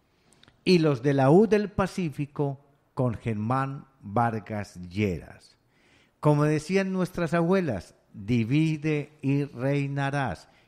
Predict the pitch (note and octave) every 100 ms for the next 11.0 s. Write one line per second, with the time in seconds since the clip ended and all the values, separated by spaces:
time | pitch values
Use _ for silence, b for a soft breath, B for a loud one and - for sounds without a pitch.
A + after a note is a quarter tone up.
0 | b F3+ G3 F#3+ F3 C3 C3+ C#3 b b
1 | - F#2+ B2+ C#3 C#3+ C#3+ D3 - G#2 A2
2 | G2+ - F2 F#2 F#2 D#3 F#3+ D3 E2 _
3 | _ _ _ _ _ - G2+ A2+ F#2+ G#2+
4 | G#2 G#2 G2 - A2 G#2 B2 D3 D3+ D3
5 | B2 G2 F#2 F#2 B2 B2+ A#2+ A2+ - B2+
6 | A2 A2 A2+ A#2+ - E3+ - _ _ _
7 | _ _ _ b b b b b _ _
8 | - G#3+ G#3+ - G3 G3+ G#3 F3+ - F#3+
9 | F3 F#3 D#3+ - A#2 A2 G#2+ A#2 _ -
10 | A2+ A2+ A2 E3+ G3+ - _ A2+ G#2+